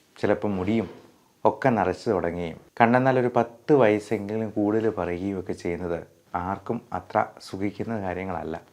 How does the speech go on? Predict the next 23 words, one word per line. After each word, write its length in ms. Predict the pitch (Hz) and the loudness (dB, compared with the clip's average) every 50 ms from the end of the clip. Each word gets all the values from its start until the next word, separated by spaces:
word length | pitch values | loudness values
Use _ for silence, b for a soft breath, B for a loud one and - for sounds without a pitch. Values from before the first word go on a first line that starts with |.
| b b b _ - | b b b _ 6
ഈ 100 | 156 165 | 8 8
നരയ്ക്ക് 420 | 165 160 151 147 160 156 156 175 | 10 12 12 10 10 8 6 4
എന്നാ 180 | 175 165 165 160 | 4 6 6 8
ഡൈ 200 | 147 127 117 117 | 10 12 12 10
ചെയ്യാന്ന് 340 | 131 131 147 151 147 147 147 | 10 6 4 4 4 4 4
വിചാരിച്ചെന്നാലോ, 640 | 139 127 120 113 110 101 - 110 104 98 92 92 90 90 - - _ _ _ _ _ _ _ - | 4 6 4 4 2 0 -2 -2 -2 0 0 0 -2 -4 -6 -14 _ _ _ _ _ _ _ -4
ഒട്ടുമിക്ക 420 | 101 101 - - 123 131 123 - 135 | -4 -2 -2 -2 -2 -2 -2 0 0
ഡൈകൾക്കും 600 | 113 104 92 92 92 92 95 95 90 - 101 95 | 2 2 2 2 2 0 -2 -4 -6 -6 -4 -4
അലർജിയാണ്. 580 | 82 78 82 82 85 90 87 85 78 76 - - - _ _ _ _ _ _ _ _ _ _ _ b b b b b b b - | -2 -2 -4 -6 -6 -6 -6 -6 -6 -8 -10 -14 -18 _ _ _ _ _ _ _ _ _ _ _ b b b b b b b 0
ഇനി 120 | 117 123 | 0 0
ഹെന്ന 420 | 110 98 104 104 104 110 131 147 147 | 2 2 0 0 2 2 4 4 4
തേക്കാന്ന് 440 | 147 135 120 - - 110 107 113 107 | 4 4 4 2 0 0 0 0 -4
വെച്ചെന്നാലോ, 520 | 98 - - 98 98 92 90 90 87 87 87 - - _ _ _ | -4 -6 -6 -4 -2 -2 0 0 -2 -4 -4 -8 -18 _ _ _
അതൊരു 220 | - 101 98 98 92 | -4 -2 -2 -2 -2
മതി 220 | 90 87 85 90 | -4 -4 -4 -6
ചെമ്പിച്ചു 540 | 90 - - 90 85 87 90 95 - - 87 - | -6 -6 -8 -8 -8 -8 -8 -8 -8 -8 -8 -8
പോവും. 200 | - 76 - - _ _ _ _ _ _ _ _ - | -8 -10 -12 -14 _ _ _ _ _ _ _ _ 2
എന്നാൽ 260 | 143 156 165 165 156 | 4 6 6 6 8
നാച്ചുറൽ 500 | 143 135 139 147 143 - 190 175 180 165 | 8 6 6 6 4 2 2 4 6 8
ആയിട്ടുള്ള 340 | 156 147 143 143 139 135 123 - | 8 8 6 4 0 -2 -2 -2
സംഗതികളോടാണ് 720 | 120 107 107 107 113 110 113 110 104 92 87 85 87 87 87 - | -2 0 2 2 2 4 4 2 2 2 0 -2 -4 -6 -8 -6
താല്പര്യം 600 | - 85 87 90 90 - - 113 104 117 101 92 | -4 -2 -2 -2 -4 -4 -4 -2 -2 -2 -2 -4
എന്നുണ്ടെങ്കിൽ, 520 | 85 80 80 78 76 78 78 76 - 73 | -6 -6 -8 -8 -8 -10 -10 -10 -12 -12